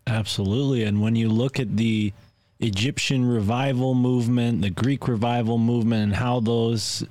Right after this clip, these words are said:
influences shaped the early part of America, at least in the w-, the Midwest,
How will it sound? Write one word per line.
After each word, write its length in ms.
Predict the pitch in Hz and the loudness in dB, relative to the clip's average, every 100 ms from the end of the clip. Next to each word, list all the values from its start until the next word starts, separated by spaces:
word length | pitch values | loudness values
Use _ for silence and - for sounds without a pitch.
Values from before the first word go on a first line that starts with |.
| - | -4
influences 880 | 143 143 - 127 120 120 - 120 104 | -2 -2 0 0 0 0 -2 -2 -2
shaped 640 | - - 127 127 - - | -2 -2 -2 -2 -8 -6
the 180 | 110 107 | -2 0
early 560 | 107 117 117 110 107 101 - _ _ | 0 0 0 0 -2 -4 -12 _ _
part 320 | - 123 120 | -2 -2 -2
of 400 | 110 107 98 92 - | -2 0 0 -2 -2
America, 520 | 98 104 147 139 107 | 0 2 0 0 -2
at 100 | 95 | 0
least 280 | 123 127 110 | -2 -2 0
in 60 | |
the 60 | 101 | 0
w-, 200 | 104 113 - | 0 -2 -2
the 120 | 104 | 0
Midwest, 680 | 104 107 98 131 127 - | 0 0 0 0 0 -4